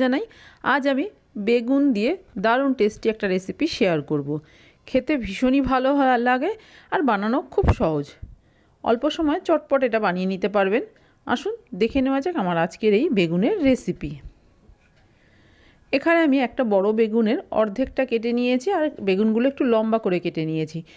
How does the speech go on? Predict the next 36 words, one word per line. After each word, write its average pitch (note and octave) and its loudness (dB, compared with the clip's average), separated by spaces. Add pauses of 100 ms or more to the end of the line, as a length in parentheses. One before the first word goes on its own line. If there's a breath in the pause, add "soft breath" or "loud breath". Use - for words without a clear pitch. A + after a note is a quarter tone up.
(260 loud breath)
আপনারা F#3+ 0
চাইলে G#3 0
একটু G#3 -12 (100)
ছোট G#3 0 (180)
বা G3+ 4
আরও F#3 2
একটু G3+ -6 (100)
বড় E3 2
করেও G#3 2
বেগুনগুলোকে F3 -2
কেটে C4+ 0
নিতে F#3 2
পারেন। D3+ -2 (400 loud breath)
আর - 0
বেগুনগুলো B3+ 2 (380)
ভালো F#3+ 0 (100)
করে A#3 4 (120)
ধুয়ে A3+ 2 (220)
জল A3+ 4 (100)
ঝরিয়ে F3+ 0
নিয়েছি। D#3+ -4 (440 loud breath)
এবার D#4+ 2 (100)
এই C#4+ -4
বেগুন A#3 0 (380)
একটু G#3+ -6 (140)
ম্যারিনেট G3 2 (100)
করে D#3 0
নিতে D#3 -4
হবে। D#3 -2 (420 soft breath)
প্রথমেই D#4+ 2 (520 loud breath)
এই A#3 0
বেগুনের B3 2
মধ্যে C4+ 0
দিয়ে A3+ 4
দেব A#3 2 (220)
গোলমরিচ G#3+ 2